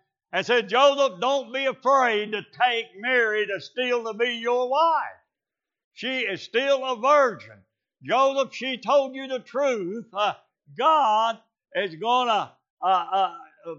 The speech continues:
put in her the Holy Ghost, and she's gonna bring forth a son, but it's gonna be the ho-, of the Holy Ghost. It's gonna be of God. Uh, he's gonna be perfect." Amen. And he is gonna grow up, and he is gonna be the Savior of the whole world. Uh,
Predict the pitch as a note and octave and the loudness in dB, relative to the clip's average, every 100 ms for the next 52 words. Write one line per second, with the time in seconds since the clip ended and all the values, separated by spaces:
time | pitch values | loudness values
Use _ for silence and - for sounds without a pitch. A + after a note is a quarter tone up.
0 | C#3+ B3 A#3 G#3+ D#4 D4 F#3 A3+ G3+ D#3 | -2 -2 -2 -4 -4 -4 -4 -4 -6 -4
1 | G3+ C4 B3+ A3+ C4 C#4+ A#3+ G#3 G#3 G#3 | 0 0 -2 -4 0 0 -2 -4 -10 -10
2 | - C4+ C4+ B3 A3+ A3+ A#3+ B3 G#3+ A3+ | -12 -10 -10 -12 -8 -6 -6 -10 -10 -8
3 | A#3+ A#3+ G3 A#3 A#3 A#3 - - C4 C#4 | -8 -12 -10 -8 -8 -10 -14 -16 -10 -8
4 | A3+ A3+ A#3 - _ _ G#3+ F#3+ B3 C4 | -8 -8 -10 -16 _ _ -2 0 0 -2
5 | - A#3 B3 A#3+ F#3 A#3+ B3 A#3 G#3 D#3 | -4 -6 -4 -6 -4 -2 -2 -2 -4 -2
6 | G#3 G3+ G#3+ G3 F3+ B3 A#3+ A3+ C4 B3 | -2 -2 -2 -2 -2 -2 -4 -6 -4 -4
7 | G3 G3+ - A#3+ A#3+ A#3 B3 A#3+ F#3 B3+ | -8 -14 -10 -10 -8 -6 -6 -8 0 2
8 | B3 A3+ B3 B3+ G3+ - _ - A#3 C4+ | 2 2 0 -2 -4 -6 _ -8 -6 -4
9 | A#3+ G3+ B3+ C4 A#3+ B3 B3+ - - D4 | -6 -4 -2 -2 -2 -4 -4 -6 2 2
10 | G3+ - - _ F3+ A3 B3 A3 _ _ | 2 -8 -20 _ -10 -4 -2 -4 _ _
11 | F#3+ G#3 D#3+ B3 C4 A#3+ F3+ A3 C4+ C4 | -6 -4 -4 -6 -4 -6 -6 -4 -4 -4
12 | G#3+ B3+ C4 B3+ C4 C#4 D4 C#4+ G3+ F#3 | -4 -2 0 0 0 -2 -2 -6 -10 -6
13 | B3 B3 G3+ G3 B3 B3+ A#3+ A#3 B3+ B3+ | -6 -6 -8 -6 -6 -6 -8 -8 -8 -8
14 | G#3 - B3+ C4 B3+ B3+ A#3+ G#3+ E3 B3+ | -12 -6 -2 -2 -2 -8 -6 -4 -4 -4
15 | B3+ C4 D4 C4 E3 C#3 C#3 D3+ | -4 0 0 0 -4 -10 -6 -6